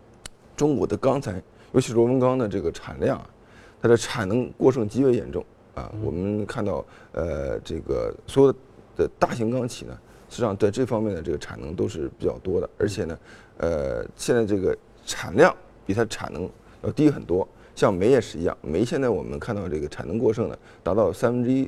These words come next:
Speaker 1: 到四分之一这样的一个水平。
Speaker 2: 嗯。
Speaker 1: 只要这些，呃，企业看到市场价格有一点回升，都会就是
Speaker 2: 开足马力。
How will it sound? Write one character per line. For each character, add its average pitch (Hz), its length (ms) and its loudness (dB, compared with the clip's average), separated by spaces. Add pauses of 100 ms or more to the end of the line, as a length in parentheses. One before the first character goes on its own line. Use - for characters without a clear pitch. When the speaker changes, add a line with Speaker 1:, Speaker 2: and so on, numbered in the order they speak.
Speaker 1:
到 92 260 0 (160)
四 - 160 -10
分 120 140 -2
之 113 80 -2
一 120 80 0
这 113 100 -4
样 98 80 -6
的 - 60 -12
一 - 60 -10
个 - 40 -10
水 - 140 -14
平。 - 140 -18 (140)
Speaker 2:
嗯。 107 180 -10 (240)
Speaker 1:
只 - 140 2
要 202 180 8
这 180 100 2
些， 147 320 6 (200)
呃， 90 220 2
企 - 260 0
业 110 80 8
看 135 160 -2
到 95 180 2
市 - 140 -8
场 95 160 -4
价 110 160 -4
格 82 80 -2
有 65 80 -2
一 117 60 0
点 127 120 2
回 - 160 -10
升， 107 160 -2 (460)
都 180 100 10
会 185 240 2 (300)
就 104 100 -4
是 - 140 -4
Speaker 2:
开 90 60 2
足 82 100 0
马 80 160 -6
力。 92 120 -12